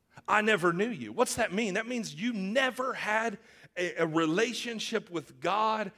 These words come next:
at the level of where it transferred from one little prayer in a moment to a lifestyle of living. "Oh, I came to church, Jesus, for thirty years I was in church. I never knew you.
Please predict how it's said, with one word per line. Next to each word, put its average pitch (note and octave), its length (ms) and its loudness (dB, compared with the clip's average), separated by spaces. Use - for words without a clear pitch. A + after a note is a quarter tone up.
at D3+ 140 -4
the C#3+ 80 4
level F#3+ 580 2
of C#3 180 2
where D#3+ 260 4
it D#3+ 240 -2
transferred G#3+ 680 0
from D#3+ 300 -6
one A#3+ 240 0
little B3 200 4
prayer A#3+ 420 -2
in G3+ 160 0
a F#3+ 40 0
moment A3 440 0
to F#3 160 -2
a - 20 2
lifestyle D#3 840 -6
of A#2+ 160 -8
living. A2 280 -18
"Oh, C4+ 420 6
I C4+ 120 8
came F#4 320 2
to D#4 80 2
church, G4 540 6
Jesus, D4 520 4
for D#4 200 2
thirty G#4+ 420 8
years G#4+ 560 6
I C#4+ 160 6
was C#4 160 0
in C#4 160 -2
church. - 400 -2
I - 100 -14
never C#3 260 -10
knew - 260 -20
you. - 140 -20